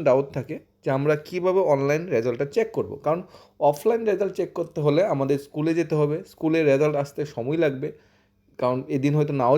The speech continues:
জানতে পারো। তাই এখন সোশ্যাল মিডিয়া প্ল্যাটফর্মের যুগ, এখন অনলাইন নেট, নেটের যুগ, এখন নেটেই রেজাল্ট তো দেখেই যায়। আগে আমরা যখন ছিলাম মাধ্যমিক উচ্চ মাধ্যমিক তখন রেজাল্ট চেক করতে আমাদের কম্পিউটার শপে যেতে হতো, কম্পিউটার দোকানে যেতে হতো রেজাল্ট চেক করার জন্য। কিন্তু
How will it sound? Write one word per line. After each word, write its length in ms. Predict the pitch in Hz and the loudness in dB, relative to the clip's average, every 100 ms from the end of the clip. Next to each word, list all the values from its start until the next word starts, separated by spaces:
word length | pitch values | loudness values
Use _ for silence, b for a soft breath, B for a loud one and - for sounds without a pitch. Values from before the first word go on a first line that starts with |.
| 160 | 2
জানতে 200 | 160 147 | -2 -2
পারো। 140 | 131 135 - | -2 -6 -10
তাই 120 | - 196 196 | -4 -2 -2
এখন 180 | 202 208 220 208 - | -2 -2 -2 -4 -2
সোশ্যাল 280 | 175 190 190 196 | 0 0 -2 -2
মিডিয়া 200 | 190 190 | 0 0
প্ল্যাটফর্মের 420 | 180 165 - 180 175 | 0 -2 -2 -6 -2
যুগ, 100 | 175 160 | 0 0
এখন 140 | 151 170 147 | -2 0 2
অনলাইন 280 | 147 160 156 | 2 0 -2
নেট, 140 | 120 120 160 _ 139 | -6 -6 -14 _ -6
নেটের 280 | 127 127 160 147 | -6 -4 -6 -6
যুগ, 120 | 147 - | -6 -4
এখন 140 | 135 160 143 | -4 -2 0
নেটেই 260 | 127 165 254 b b b b | 0 -2 -4 b b b b
রেজাল্ট 280 | 123 139 147 151 | 4 4 2 2
তো 60 | 165 165 127 123 | 0 0 0 -2
দেখেই 260 | 123 185 156 | 2 0 2
যায়। 140 | 156 175 135 | 0 0 -2
আগে 200 | 147 170 175 170 - - 135 | 0 0 0 -4 -8 -6 -4
আমরা 160 | 147 156 160 | -2 0 0
যখন 180 | 165 165 160 143 - | -2 -4 -8 -12 -4
ছিলাম 260 | 160 180 170 | 2 2 2
মাধ্যমিক 280 | 139 131 147 143 | -2 -2 -4 -4
উচ্চ 80 | 151 | -4
মাধ্যমিক 200 | 139 131 | -4 -4
তখন 120 | 143 147 | -2 0
রেজাল্ট 220 | 135 147 151 | 2 0 -4
চেক 80 | 151 | -6
করতে 140 | 160 151 | -4 -4
আমাদের 180 | 147 147 151 | -4 -4 -4
কম্পিউটার 380 | 135 139 156 151 151 | -6 -6 -4 -4 -2
শপে 200 | 139 147 | -2 -2
যেতে 140 | 147 147 | -4 -4
হতো, 120 | 139 139 143 | -4 -4 -4
কম্পিউটার 360 | 135 147 147 139 | -2 0 0 0
দোকানে 200 | 147 143 135 | -2 0 0
যেতে 160 | 127 123 | -2 -6
হতো 180 | 120 123 _ b b b - | -6 -12 _ b b b 0
রেজাল্ট 240 | 120 131 131 | 2 2 0
চেক 120 | 131 - | -2 2
করার 160 | 120 117 | 0 0
জন্য। 140 | 113 110 127 | -6 -6 -6
কিন্তু 160 | 165 | -4